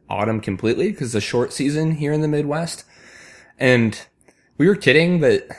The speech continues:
also, like, it's, like, thirty degrees outside. So, <laughs> like, but yeah, no, this is perfect.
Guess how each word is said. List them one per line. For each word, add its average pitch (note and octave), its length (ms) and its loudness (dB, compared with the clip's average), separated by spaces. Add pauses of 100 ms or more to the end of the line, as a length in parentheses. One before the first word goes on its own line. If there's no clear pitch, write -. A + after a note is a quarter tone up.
also, D3+ 380 0
like, A2 280 -2 (760)
it's, - 120 -14
like, C3 180 -4
thirty B2 240 4
degrees G2+ 360 -4
outside. C#3+ 500 -4 (340)
So, A2 460 -2 (340)
<laughs> - 240 -10 (160)
like, - 220 -4 (720)
but F#2 240 -2 (380)
yeah, F#2+ 300 2
no, G#2+ 140 2
this G#2 140 0
is B2+ 120 -2
perfect. A2+ 480 -2